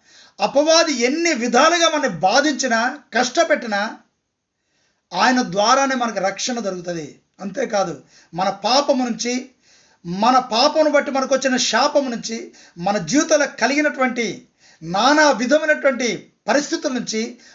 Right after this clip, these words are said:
ఆయనే మనల్ని రక్షించేది. యేసయ్య రక్షకుడు, యేసనగా రక్షకుడు. ఆయన రక్షకుడు ఈ లోకానికి వచ్చిండు. ఎందుకు? దేవుడే రక్షకుడు. ఆయన మానవుడిగా వచ్చిండు. మనుషులను ఆనాడు రోగులను స్వస్థపరిచిండు,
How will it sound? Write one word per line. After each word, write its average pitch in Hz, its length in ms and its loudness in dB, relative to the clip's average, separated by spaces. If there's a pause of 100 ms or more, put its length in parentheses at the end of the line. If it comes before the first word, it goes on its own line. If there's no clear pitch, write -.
(140)
ఆయనే 254 360 2
మనల్ని 233 240 -2
రక్షించేది. 190 920 -6 (1000)
యేసయ్య 294 880 2 (260)
రక్షకుడు, 262 600 0
యేసనగా 277 840 2
రక్షకుడు. 262 800 -2 (340)
ఆయన 214 200 0
రక్షకుడు 294 580 0
ఈ 285 100 0
లోకానికి 247 420 -2
వచ్చిండు. 151 340 -14 (400)
ఎందుకు? 269 300 -4
దేవుడే 294 500 2
రక్షకుడు. 302 600 -4 (360)
ఆయన 202 120 -2
మానవుడిగా 285 560 2
వచ్చిండు. 185 340 -8 (320)
మనుషులను 311 640 2
ఆనాడు 254 540 2 (200)
రోగులను 311 560 0
స్వస్థపరిచిండు, 254 800 -4